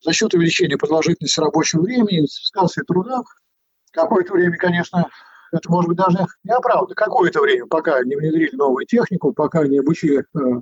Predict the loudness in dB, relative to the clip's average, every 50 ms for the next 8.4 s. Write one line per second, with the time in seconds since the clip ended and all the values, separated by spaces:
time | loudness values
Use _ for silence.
0 | _ -4 -2 0 0 2 2 0 0 -2 -4 -10 -10 -8 -4 -2 -2 0 0 -2
1 | -2 -4 -8 -8 _ _ _ _ -4 0 0 2 2 2 0 -2 -4 -2 0 0
2 | 2 2 2 2 -2 _ _ _ _ _ -2 0 0 2 2 2 2 2 0 2
3 | 2 2 2 4 2 2 2 0 0 0 0 0 -2 -2 -2 -4 -6 -10 -10 -10
4 | -12 -12 -16 -14 -4 -2 0 2 2 2 2 2 2 2 0 0 0 0 -2 -2
5 | -2 -6 _ -2 0 2 2 2 0 -2 -4 -4 -2 -2 -2 0 0 0 0 0
6 | 2 0 0 0 0 -2 -4 -4 -2 -4 -4 -4 -4 -6 -8 -4 -2 0 2 2
7 | 2 2 2 2 0 2 2 0 -2 -2 -4 -4 -4 -2 0 0 0 0 0 -2
8 | -2 -2 -2 -6 -6 -6 -10